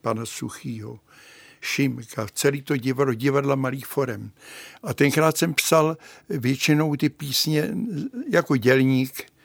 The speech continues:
v Plynárně, předtím jsem pás dobytek, taky v pohraničí. Tam jsem sekal kosou, koukal jsem se za hranici zadrátovanou. Pak jsem psal,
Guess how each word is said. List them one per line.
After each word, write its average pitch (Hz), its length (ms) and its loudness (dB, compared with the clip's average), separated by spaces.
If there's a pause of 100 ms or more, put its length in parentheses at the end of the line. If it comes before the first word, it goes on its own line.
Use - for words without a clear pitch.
(140)
v - 100 -18
Plynárně, 135 880 2 (140)
předtím 165 360 0
jsem 143 200 0
pás 127 260 -2
dobytek, 123 580 -4 (500)
taky 131 300 -2
v 110 60 -8
pohraničí. 127 960 0 (680)
Tam 123 160 0
jsem 135 200 0
sekal 113 380 2
kosou, 123 760 0 (320)
koukal 135 380 2
jsem 135 220 -2
se - 280 -2
za 131 240 2
hranici 139 640 2
zadrátovanou. 123 1040 0 (1500)
Pak 156 160 2
jsem 175 220 2
psal, 151 500 2